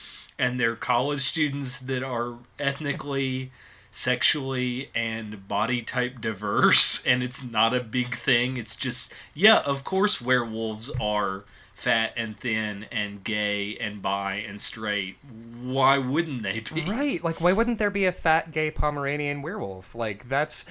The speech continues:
Speaker 2: surely we've read enough bad werewolf stuff that was all the same shit, which is basically just Anita Blake <laughs> Vampire Hunter. Um, and yeah, like, Moonlighters,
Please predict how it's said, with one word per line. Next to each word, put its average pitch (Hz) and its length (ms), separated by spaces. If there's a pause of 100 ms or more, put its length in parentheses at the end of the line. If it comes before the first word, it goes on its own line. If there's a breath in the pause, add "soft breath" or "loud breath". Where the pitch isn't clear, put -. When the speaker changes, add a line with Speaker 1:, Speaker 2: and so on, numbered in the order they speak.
(120)
Speaker 2:
surely 254 440
we've 202 260
read 151 160
enough 131 340
bad 107 420
werewolf 170 380
stuff 160 300
that 120 140
was 120 100
all 117 140
the 110 80
same 110 260
shit, 107 420
which 113 140
is 104 100
basically 110 540
just 101 240 (160)
Anita 110 300
Blake 110 260
<laughs> - 20
Vampire 131 500
Hunter. 175 420 (500 loud breath)
Um, 113 480 (320)
and 160 140
yeah, 170 200
like, 123 260
Moonlighters, 185 520